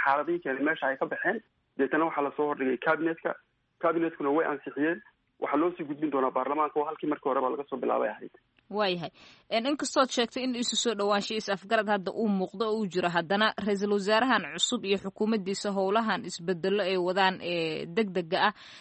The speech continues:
Speaker 2: sidee loo arkaa dhinacyada sida Tigreega iyo Oromada oo markii horeba kacdoonadani intooda badan gundhiga u ahaa labadii sane la soo dhaafay?
Speaker 1: Waxaad moodaysaa in, en, qoomiyadda Tigreega yaanan qoomiyadda odhanine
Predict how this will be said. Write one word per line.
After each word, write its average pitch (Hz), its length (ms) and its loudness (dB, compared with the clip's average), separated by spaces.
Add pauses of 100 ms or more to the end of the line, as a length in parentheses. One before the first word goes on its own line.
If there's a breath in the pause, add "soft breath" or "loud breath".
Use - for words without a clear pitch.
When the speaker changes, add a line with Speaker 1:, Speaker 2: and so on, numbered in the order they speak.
(160 loud breath)
Speaker 2:
sidee 247 460 0
loo 247 180 6
arkaa 170 600 2
dhinacyada 190 500 2
sida 180 320 -4
Tigreega 196 560 -2
iyo 139 240 -4
Oromada 180 680 2
oo 156 340 0
markii 208 260 -2
horeba 196 260 2
kacdoonadani 175 760 0 (180)
intooda 196 360 0
badan 180 280 -2
gundhiga 185 440 -2
u 170 160 0
ahaa 143 280 -4
labadii 175 280 0
sane 170 260 -4
la 165 100 -4
soo 160 200 -4
dhaafay? - 340 -8 (300)
Speaker 1:
Waxaad - 320 2
moodaysaa 185 840 2
in, 185 220 2
en, 143 200 0 (520)
qoomiyadda 160 440 2
Tigreega - 480 -2 (460)
yaanan 165 360 2
qoomiyadda 165 400 0
odhanine 139 540 -2